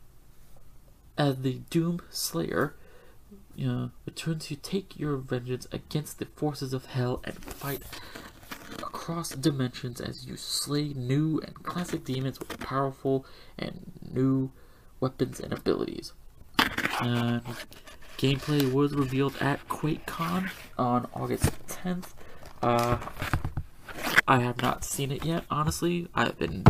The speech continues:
busy doing a lot of other stuff, but I will be sure to include a link in the description if I find one, and if I don't, sorry.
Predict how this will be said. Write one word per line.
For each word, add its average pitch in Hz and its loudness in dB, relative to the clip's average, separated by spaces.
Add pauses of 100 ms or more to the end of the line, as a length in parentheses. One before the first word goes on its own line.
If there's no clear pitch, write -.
(120)
busy - 2
doing - -4 (240)
a - -8
lot - 0
of - -2
other 127 2
stuff, 135 -4 (680)
but 123 4 (460)
I 123 8
will 127 6
be 127 0
sure 135 0
to 131 -2
include 127 4
a 120 0
link 127 -4 (160)
in 131 0
the 127 4
description 139 -2
if 123 0
I 123 6
find 135 0
one, 175 2
and 120 2
if 117 -6
I 123 0
don't, 165 0 (600)
sorry. 214 2